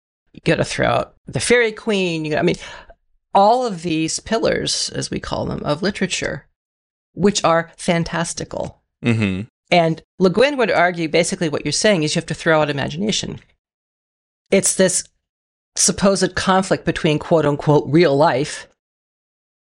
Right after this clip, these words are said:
Speaker 1: and fantastical life. But what we were just saying earlier is the good, the best fantasies are absolutely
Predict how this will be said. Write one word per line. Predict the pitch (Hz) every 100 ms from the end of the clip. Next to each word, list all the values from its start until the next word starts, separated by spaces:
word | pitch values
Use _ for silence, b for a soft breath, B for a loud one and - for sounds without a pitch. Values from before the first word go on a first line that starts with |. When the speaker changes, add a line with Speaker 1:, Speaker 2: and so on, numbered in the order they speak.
| -
Speaker 1:
and | 165 160
fantastical | 170 165 196 240 - - 160
life. | - - - _ _ _ _ _ _ _ -
But | - 214
what | 226
we | 254
were | 254
just | 226 220 -
saying | - 233 240 180
earlier | 196 262 247 131 -
is | - 143 151 - - _ _ _ _ _ _ _ _ _ _ _ 143 -
the | 180
good, | 196 214 - _ _
the | 175
best | 170 196 208 -
fantasies | - 208 226 - - - -
are | 175 -
absolutely | 214 269 - 175 131 127 392 427 143 113 135